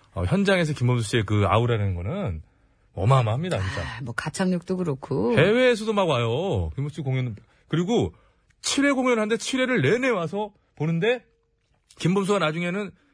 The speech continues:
Speaker 1: 애드립처럼 하는 얘기도 사실은 맨날 하던 거잖아요. 빵빵
Speaker 2: 근데
Speaker 1: 터지니까
Speaker 2: 그것까지
Speaker 1: 하는 거잖아.
Speaker 2: 외워요.
Speaker 1: 빵빵 터지니까 또 하는 거 아니에요.
Speaker 2: 네.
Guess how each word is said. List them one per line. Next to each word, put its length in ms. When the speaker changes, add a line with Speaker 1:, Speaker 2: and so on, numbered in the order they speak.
Speaker 1:
애드립처럼 460
하는 140
얘기도 180
사실은 380
맨날 240
하던 160
거잖아요. 340
빵빵 220
Speaker 2:
근데 180
Speaker 1:
터지니까 60
Speaker 2:
그것까지 320
Speaker 1:
하는 120
거잖아. 160
Speaker 2:
외워요. 200
Speaker 1:
빵빵 200
터지니까 320
또 140
하는 140
거 80
아니에요. 320
Speaker 2:
네. 300